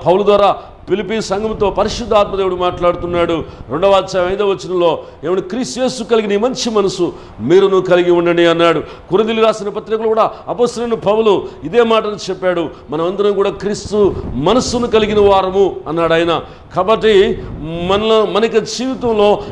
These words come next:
ఏది మార్పు చెందడానికి యేసు నిన్ను నన్ను పిలిచాడు అంటే, మన మనస్సు మార్పు చెందడానికి, మన మనస్సు ఎలాగూ మార్పు చెందాలని ఆయన కోరుకున్నాడంటే,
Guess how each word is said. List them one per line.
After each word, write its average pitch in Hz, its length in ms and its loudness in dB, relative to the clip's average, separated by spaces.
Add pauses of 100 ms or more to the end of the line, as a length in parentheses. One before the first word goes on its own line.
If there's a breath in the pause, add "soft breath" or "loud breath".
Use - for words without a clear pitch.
ఏది 247 400 2
మార్పు 240 540 -4
చెందడానికి 220 640 -4 (300 loud breath)
యేసు 202 340 2
నిన్ను 196 340 0
నన్ను 185 260 2
పిలిచాడు 180 520 2
అంటే, 170 440 2 (180 loud breath)
మన 160 160 2
మనస్సు 190 480 -2
మార్పు 180 480 -2
చెందడానికి, 160 600 -2 (220 loud breath)
మన 180 140 0
మనస్సు 226 500 -2 (200 loud breath)
ఎలాగూ 240 400 0
మార్పు 277 400 0
చెందాలని 220 400 0
ఆయన 190 140 -2
కోరుకున్నాడంటే, 165 960 -4